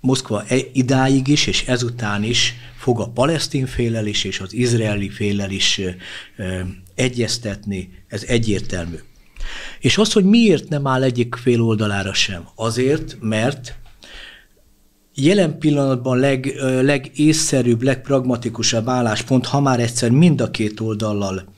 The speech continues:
ö, jó kapcsolata van, vagy különleges kapcsolata van,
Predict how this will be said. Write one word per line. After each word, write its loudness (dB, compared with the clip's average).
ö, 0
jó 4
kapcsolata -2
van, -2
vagy -10
különleges 2
kapcsolata 0
van, 2